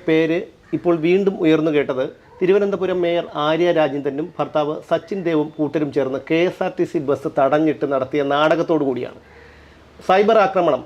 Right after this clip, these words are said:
കടുത്ത സൈബർ ആക്രമണം ആര്യ രാജേന്ദ്രനെതിരെ നടക്കുന്നു എന്ന് ആരോപിച്ചുകൊണ്ട് എം പി എ എ റഹീം രംഗത്തെത്തിയിരുന്നു. എന്നാൽ കുറച്ചു വർഷങ്ങൾക്ക് മുൻപ് ഈ എ എ റഹീമിൻ്റെ നേതൃത്വത്തിൽ വിജയലക്ഷ്മി ടീച്ചറെ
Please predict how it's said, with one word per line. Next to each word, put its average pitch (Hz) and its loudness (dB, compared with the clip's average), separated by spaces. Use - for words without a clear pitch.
കടുത്ത 196 -2
സൈബർ 165 2
ആക്രമണം 147 -2
ആര്യ 165 0
രാജേന്ദ്രനെതിരെ 143 -2
നടക്കുന്നു 143 -4
എന്ന് 143 -2
ആരോപിച്ചുകൊണ്ട് 143 -4
എം 175 2
പി 160 -4
എ 180 2
എ 196 4
റഹീം 160 0
രംഗത്തെത്തിയിരുന്നു. 139 -2
എന്നാൽ 175 2
കുറച്ചു 247 -2
വർഷങ്ങൾക്ക് 180 0
മുൻപ് 139 -2
ഈ 170 -4
എ 185 2
എ 202 0
റഹീമിൻ്റെ 185 -2
നേതൃത്വത്തിൽ 143 -4
വിജയലക്ഷ്മി 175 0
ടീച്ചറെ 160 0